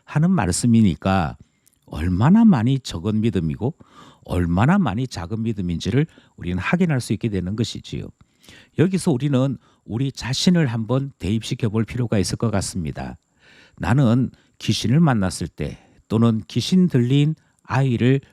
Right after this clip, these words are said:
만나게 되었을 때 그럼 나는 쫓아낼 수 있는 것인가?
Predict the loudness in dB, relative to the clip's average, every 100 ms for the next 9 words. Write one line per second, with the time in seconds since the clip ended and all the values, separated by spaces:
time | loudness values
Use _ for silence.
0 | -6 -2 2 0 0 -2 0 -2 -2 -6
1 | -4 -2 -2 -4 _ _ -16 -12 -10 -6
2 | 2 4 6 2 -4 _ -8 -6 -2 0
3 | 0 0 -2 0 0 -2 -4 -8 -10 -12